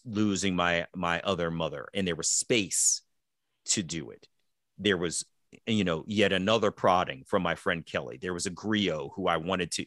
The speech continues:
like, there were reasons why in that moment I chose to look for her. But if she had just come into my world and I wasn't really thinking about her, it could have been intrusive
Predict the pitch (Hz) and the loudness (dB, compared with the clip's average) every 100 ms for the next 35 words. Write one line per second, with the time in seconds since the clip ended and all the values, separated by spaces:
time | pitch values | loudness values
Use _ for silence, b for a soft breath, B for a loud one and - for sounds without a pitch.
0 | - 101 87 127 107 90 98 123 131 113 | -4 -4 2 2 4 0 0 0 0 -2
1 | 87 67 - - - _ _ _ 95 90 | -4 -8 -12 -12 -12 _ _ _ 0 0
2 | 85 101 92 98 110 107 110 90 64 - | 2 -2 0 0 0 2 2 2 -4 -16
3 | - _ 85 82 - 110 104 98 - 67 | -20 _ -2 0 2 4 4 0 -6 -14
4 | 67 _ - - - _ _ _ b b | -16 _ -18 -14 -16 _ _ _ b b
5 | b _ _ - 123 131 - - _ _ | b _ _ 4 6 6 2 -14 _ _
6 | _ _ - - - 107 113 143 165 156 | _ _ -10 -6 -6 -4 -4 -4 -6 2
7 | 131 123 120 98 104 104 - - - 113 | 6 6 4 2 2 2 0 -6 0 2
8 | 117 123 101 95 202 247 - 85 73 55 | 4 2 2 4 4 4 0 -10 -12 -14
9 | - _ _ _ _ _ _ _ 98 - | -18 _ _ _ _ _ _ _ -4 2
10 | 127 143 156 127 113 123 104 - 139 151 | 2 4 2 2 2 2 2 0 -2 0
11 | 139 131 135 139 - _ _ _ _ _ | 0 4 4 4 0 _ _ _ _ _
12 | _ _ - - - 190 240 254 _ _ | _ _ -20 -12 0 2 2 -2 _ _
13 | _ _ _ 160 - 185 175 165 175 175 | _ _ _ -8 4 4 6 2 2 -2
14 | 196 220 - | -4 -4 -8